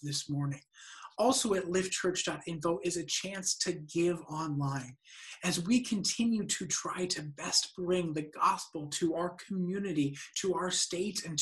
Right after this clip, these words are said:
to our world, we want to join you in having us partner together as we do our best to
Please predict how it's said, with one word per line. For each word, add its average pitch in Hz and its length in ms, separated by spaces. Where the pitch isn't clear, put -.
to 233 180
our 175 220
world, 151 560
we 202 80
want 208 280
to 185 100
join 170 580
you 175 380
in 165 100
having 180 420
us 180 160
partner 226 380
together 156 640
as 151 200
we 202 220
do 190 220
our 185 220
best - 420
to 180 120